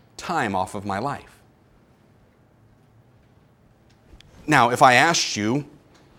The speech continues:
"Do you worry about your food?" Like, are, are you gonna worry that there's something to eat today?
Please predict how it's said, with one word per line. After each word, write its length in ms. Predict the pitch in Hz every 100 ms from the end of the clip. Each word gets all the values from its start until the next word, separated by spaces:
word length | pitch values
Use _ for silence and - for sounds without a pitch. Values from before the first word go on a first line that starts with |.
| _ _ _ _ _ _ _ _ - 95
"Do 100 | 139
you 140 | 139
worry 320 | 123 123 143
about 340 | 147 127 127 120
your 120 | 113
food?" 340 | 123 147 196 - - _ _ _ _ _ _ _ _ _ _ _ _ _ _ _ _ _ _ _ -
Like, 220 | 127 135
are, 100 | 143
are 120 | 139
you 100 | 143
gonna 160 | 147 170
worry 400 | 135 131 135 147
that 300 | 127 120 -
there's 180 | 120 -
something 300 | 135 135 120
to 100 | 120
eat 220 | 123 -
today? 300 | 143 139